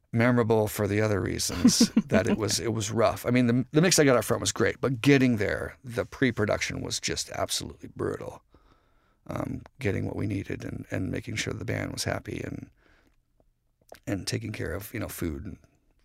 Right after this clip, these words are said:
Speaker 1: flights and all that stuff.
Speaker 2: Yeah, all the good stuff.
Speaker 1: Sure.
Speaker 2: <laughs>
Speaker 1: But yeah.
Speaker 2: What was the most challenging things that you faced while being a student? 'Cause you were, like, full-time student.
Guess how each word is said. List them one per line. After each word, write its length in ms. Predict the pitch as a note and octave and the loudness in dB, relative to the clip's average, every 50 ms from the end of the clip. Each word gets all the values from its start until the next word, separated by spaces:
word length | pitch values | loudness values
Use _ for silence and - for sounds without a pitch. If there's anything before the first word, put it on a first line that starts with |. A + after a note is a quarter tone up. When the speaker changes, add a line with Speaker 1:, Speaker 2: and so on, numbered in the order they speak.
| _ _ | _ _
Speaker 1:
flights 500 | - - - - - - - - - - | -14 -10 -8 -8 -8 -6 -8 -8 -8 -8
and 220 | - - - - _ _ _ _ _ _ _ _ _ _ _ _ - | -10 -14 -18 -20 _ _ _ _ _ _ _ _ _ _ _ _ -8
all 80 | G#2 | -8
that 160 | G#2 G2 - | -8 -8 -8
stuff. 320 | - - - - - - - - | -8 -8 -10 -10 -12 -16 -10 -8
Speaker 2:
Yeah, 160 | - F3 - | -6 -4 -4
all 60 | C3 | -4
the 60 | - - | -4 -6
good 160 | - - - | -6 -6 -4
stuff. 220 | - - - - - - A3 | -2 -2 -2 0 0 0 2
Speaker 1:
Sure. 200 | - - - - A#3+ | 4 2 4 2 4
Speaker 2:
<laughs> 40 | G#3+ G#3 B3 - - B3+ - - - A#3 - _ _ _ _ _ - - - - - | 4 4 2 4 2 0 0 0 -4 -4 -4 _ _ _ _ _ -18 -18 -10 -2 2
Speaker 1:
But 80 | B2 | 4
yeah. 180 | C#3 C#3+ A#2+ G2+ - - _ _ _ _ _ _ _ _ _ _ _ _ | 4 4 4 2 -2 -8 _ _ _ _ _ _ _ _ _ _ _ _
Speaker 2:
What 120 | - F#3 G#3 | 2 2 4
was 80 | A#3 | 6
the 60 | B3 | 6
most 460 | A3+ A3 A3 - - - - - - - _ _ _ _ | 6 6 6 4 0 -6 -10 -12 -12 -16 _ _ _ _
challenging 800 | - - F#3+ G3 G3+ G3 G3 F#3+ F3 F#3+ F#3 D#3+ D3+ D3+ D3 - - _ _ - | 2 6 6 8 8 6 6 4 4 4 4 4 4 2 0 -2 -6 _ _ 0
things 220 | - G3 F#3 E3+ | 2 2 2 2
that 100 | E3+ C3+ | 0 0
you 80 | C#3 D#3+ | 0 -2
faced 320 | - - D#3 C#3+ C3 - | 0 2 0 0 0 -2
while 180 | - D#3+ C#3+ C#3 | -2 -2 -2 -2
being 220 | - C#3+ C#3 B2+ | -2 -4 -4 -4
a 40 | - | -6
student? 500 | - - - D#3 - A#2+ - - - - - _ _ _ - | -6 -6 -4 -4 -4 -4 -6 -6 -8 -12 -18 _ _ _ -4
'Cause 120 | - G3+ F#3+ | -2 2 4
you 80 | B3+ | 4
were, 80 | C4+ A#3 | 4 4
like, 220 | - F#3 E3 - - | 6 4 4 4 4
full-time 560 | - A3 F#3+ E3 D#3+ - F3+ D#3 C#3+ - - | 2 4 4 4 2 2 0 0 0 0 -4
student. 480 | - - - D#3+ - - - G2 - | -6 -4 -4 -4 -2 -4 -6 -8 -8